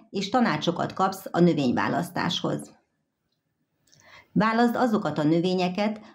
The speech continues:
amelyek ellenállnak a betegségnek, tűrik a szárazságot és könnyen gondozhatóak. Lejlanciprus fajták, vörös korallberkenye fajták, örökzöld babérmegy több változatban,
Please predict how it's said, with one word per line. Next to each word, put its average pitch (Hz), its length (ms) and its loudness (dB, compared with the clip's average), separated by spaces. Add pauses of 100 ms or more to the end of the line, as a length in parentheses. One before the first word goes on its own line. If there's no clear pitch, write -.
(120)
amelyek 165 420 0
ellenállnak 208 640 2
a 135 60 0
betegségnek, 170 840 -2 (280)
tűrik 196 340 2
a 151 80 2
szárazságot 214 960 0 (240)
és 175 200 -4
könnyen 214 360 6
gondozhatóak. 131 960 -2 (1500)
Lejlanciprus 196 880 2
fajták, 190 580 -2 (300)
vörös 165 400 0
korallberkenye 190 880 0
fajták, 190 640 -2 (280)
örökzöld 175 560 2
babérmegy 156 600 -2
több 180 240 0
változatban, 208 1120 0